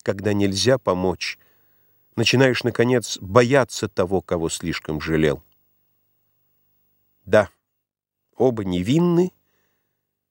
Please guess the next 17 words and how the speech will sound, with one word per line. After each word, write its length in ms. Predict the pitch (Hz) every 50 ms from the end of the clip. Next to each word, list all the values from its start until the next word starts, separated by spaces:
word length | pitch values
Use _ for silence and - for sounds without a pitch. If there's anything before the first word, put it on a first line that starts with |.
| _ _ _ _ _ _ -
оба 300 | 156 165 147 120 117 101
несчастны, 1000 | 101 101 92 - - - - - - 139 170 185 170 - - - - - - - _ _ _ _ _ _ _ _ _ _ _ _ _ _ _ _ _ _ -
и 80 | 120
никто 440 | 120 120 110 101 - - - 160 185
им 180 | 170 151 131 110
не 120 | 110 107
может 360 | 104 110 120 107 95 98 -
помочь, 460 | - - 87 87 92 92 - - - -
кроме 340 | - - 87 85 90 92 85
Бога. 500 | 76 71 67 80 92 95 87 76 71 - _ _ _ _ _ _ _ _ _ _ _ _ _ _ _ _ _ _ _ _ _ _ _ _ _ _ _ _ _ _ _ _ _ _ _
Бедные, 640 | - - 120 160 180 160 147 156 156 160 156 147 143
бедные, 640 | 131 113 123 139 139 127 107 101 101 98 90 80
страшно 520 | - - - - 123 135 123 - - 120 104
подумать, 500 | - 110 104 90 117 127 127 117 107 -
чем 280 | - - 120 117 110
это 180 | 107 - - 87
кончится. 800 | - - 113 127 135 117 92 - - - - - - - -